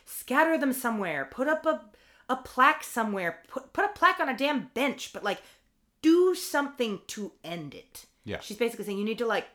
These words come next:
Speaker 1: bring this to a close. You can't just keep holding on to her ashes in a box in the kitchen." Uh, then we go back to the office, and Deputy Dickhead kind of apologizes for not telling Walt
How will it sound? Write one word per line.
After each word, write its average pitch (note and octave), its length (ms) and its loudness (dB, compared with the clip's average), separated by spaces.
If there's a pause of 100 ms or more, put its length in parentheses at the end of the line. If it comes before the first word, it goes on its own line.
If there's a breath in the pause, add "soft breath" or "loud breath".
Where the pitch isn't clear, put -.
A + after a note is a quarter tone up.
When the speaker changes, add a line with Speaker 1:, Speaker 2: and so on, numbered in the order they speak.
(120)
Speaker 1:
bring G3 160 -6
this E3+ 180 -12
to - 120 -10
a - 40 -10
close. - 380 -10 (180 loud breath)
You F#3 80 -16
can't C4+ 160 2
just C4+ 140 -8
keep A3+ 120 -6
holding F#3+ 380 -2
on D3+ 140 -4
to C#3+ 80 -10
her C#3+ 60 -2
ashes C#3+ 340 -4
in C3+ 80 -8
a B2+ 40 -12
box A#2+ 300 -10
in B2 60 -18
the B2+ 60 -16
kitchen." - 360 -20 (380)
Uh, G3+ 200 10
then B3 160 2
we B3 80 4
go B3 220 4
back G#3+ 500 2
to E3+ 800 -2 (400)
the E3+ 240 -4
office, G#3+ 480 6
and F#3+ 100 -4
Deputy F3 320 -4
Dickhead F3+ 420 -2
kind B3+ 320 2
of C#4+ 80 -2
apologizes D4 800 -2
for B3+ 100 -8
not A3+ 220 0
telling A3 260 -2
Walt G#3+ 320 2